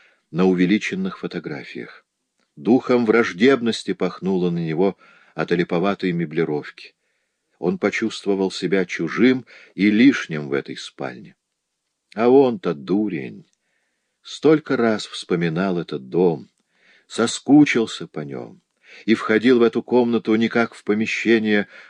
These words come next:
а как в свою тоску по Ларе. Как этот способ чувствования, наверное, смешон со стороны. Так ли живут, ведут и выражают себя люди сильные,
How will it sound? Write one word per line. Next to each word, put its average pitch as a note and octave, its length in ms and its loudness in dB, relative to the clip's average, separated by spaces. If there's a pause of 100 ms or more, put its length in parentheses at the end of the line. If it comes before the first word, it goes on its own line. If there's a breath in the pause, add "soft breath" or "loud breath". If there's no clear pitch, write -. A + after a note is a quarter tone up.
а F2 140 -6
как A2 300 -6
в - 80 -16
свою F#2 360 0
тоску - 500 -8
по F#2 140 -8
Ларе. E2 500 -6 (1300 loud breath)
Как C#3+ 300 0
этот D3 220 0
способ C#3+ 500 0
чувствования, B2 960 0
наверное, G#2+ 540 0
смешон A#2 600 -4
со - 140 -8
стороны. - 600 -10 (960)
Так A#2 320 0
ли E2 160 2
живут, G2+ 560 2
ведут F#2+ 540 4
и G2 40 2
выражают G#2 680 4
себя G2 300 0
люди G#2 280 0
сильные, A2 760 -2